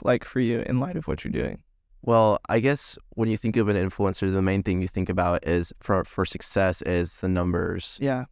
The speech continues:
Speaker 2: and the engagement and the brand deals you're gonna get. That would usually tell you that you're successful.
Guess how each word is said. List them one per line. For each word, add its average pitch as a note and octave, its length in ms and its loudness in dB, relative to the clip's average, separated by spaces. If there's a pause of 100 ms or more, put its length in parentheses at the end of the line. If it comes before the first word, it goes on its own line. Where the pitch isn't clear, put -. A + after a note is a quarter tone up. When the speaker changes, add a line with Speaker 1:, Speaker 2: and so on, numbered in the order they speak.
Speaker 2:
and F#2+ 160 2
the F2+ 60 4
engagement F2+ 760 0 (320)
and F2+ 440 0
the F2+ 160 -2
brand G2 320 0
deals F#2 200 2
you're F#2 120 0
gonna F2+ 140 0
get. F2 340 0
That A2+ 160 6
would A#2 280 4
usually G2 720 2 (600)
tell F#2+ 260 2
you F#2+ 200 2
that F2 120 0
you're F2+ 140 0
successful. A2+ 840 -2